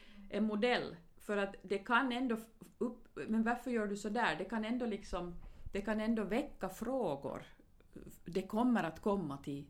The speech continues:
till Indien och Asien en, en, ett tryck på Kina.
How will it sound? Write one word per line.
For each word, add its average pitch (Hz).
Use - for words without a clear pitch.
till 147
Indien 139
och 135
Asien -
en, -
en, -
ett -
tryck 220
på -
Kina. -